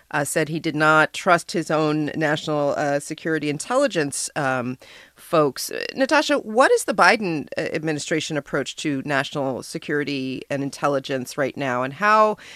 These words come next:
uh, is that relationship being, I guess, repaired, if you will, in light of these new sanctions and new information about Russia?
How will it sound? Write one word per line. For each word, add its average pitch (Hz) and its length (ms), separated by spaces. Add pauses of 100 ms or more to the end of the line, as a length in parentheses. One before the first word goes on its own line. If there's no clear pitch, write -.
(200)
uh, - 160
is 185 280
that 190 340
relationship 165 880
being, 143 520
I 139 100
guess, 143 300
repaired, 196 760
if 165 180
you 165 140
will, 147 440 (300)
in 160 240
light 156 400
of 139 500
these 143 280
new 151 180
sanctions 143 720
and 143 140
new 147 160
information 139 640
about 131 300
Russia? 127 420